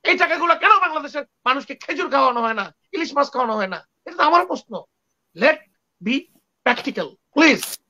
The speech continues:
কথা বললে সুন্দর করে বলেন, আপনারা আমাদেরকে আশা দেন এবং সরকারকেও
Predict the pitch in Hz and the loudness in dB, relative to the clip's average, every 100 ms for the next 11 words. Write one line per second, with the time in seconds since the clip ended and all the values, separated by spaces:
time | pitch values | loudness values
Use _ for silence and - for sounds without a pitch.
0 | _ - 190 254 240 254 294 311 _ - | _ -16 -2 4 4 6 2 2 _ -6
1 | 269 285 277 247 240 269 247 233 247 233 | -2 2 4 4 4 4 2 2 0 0
2 | 240 240 277 _ _ _ 196 190 254 247 | -2 -6 -12 _ _ _ -6 -2 0 2
3 | 277 - 220 190 175 - - 202 208 220 | 0 -2 -6 -6 -10 -20 -4 -4 -2 -4
4 | 233 214 | -4 -6